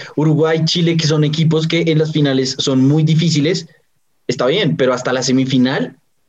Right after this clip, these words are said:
lo de Colombia, hasta ahí se vuelve obligación. Ya después sí es logro. Ga-, en llegar a la final,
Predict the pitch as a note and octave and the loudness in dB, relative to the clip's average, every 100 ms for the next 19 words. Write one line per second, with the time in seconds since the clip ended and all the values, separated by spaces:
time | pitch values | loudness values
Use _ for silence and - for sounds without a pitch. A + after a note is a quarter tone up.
0 | _ - - _ C#3+ C3+ B2+ C3+ B2+ B2+ | _ -20 -20 _ 0 2 0 0 0 2
1 | B2 C3+ - F#3+ D#3 B2+ E3 C4+ C4+ - | 0 -2 -6 -6 -4 -2 0 -2 -4 -6
2 | D3+ C3+ B2 B2+ C#3 D#3 D#3 D#3 B2+ B2 | -2 0 2 2 2 0 0 -2 0 -2
3 | C3 C3 D3+ A3+ - C#3 B2+ A#2 F#3 D3 | -4 -2 -2 0 0 -2 0 0 0 0
4 | G2 - - _ _ _ _ - B2+ B2+ | -2 -6 -18 _ _ _ _ -4 -4 -4
5 | - C#3+ C3 A#2+ B2+ C3 C#3+ D3 E3 F3 | -4 -2 0 0 -2 -2 -2 0 0 0
6 | E3+ | -2